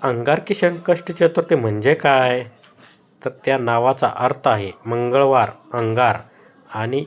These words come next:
चतुर्थी, चौथी तिथी एकत्र आल्याने या दिवसाला अंगारकी म्हणतात. तर या दिवसाचे महत्त्व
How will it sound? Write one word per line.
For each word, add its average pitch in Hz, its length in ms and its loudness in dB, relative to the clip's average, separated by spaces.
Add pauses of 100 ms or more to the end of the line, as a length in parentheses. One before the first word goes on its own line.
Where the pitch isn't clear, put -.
(160)
चतुर्थी, 117 460 -2 (180)
चौथी 123 340 0
तिथी 113 420 -6 (360)
एकत्र 139 540 -2
आल्याने 113 520 2 (160)
या 127 180 0
दिवसाला 107 680 -6
अंगारकी 120 540 -4
म्हणतात. 98 380 -6 (880)
तर 123 60 -10
या 139 180 2
दिवसाचे 131 480 0
महत्त्व 123 600 0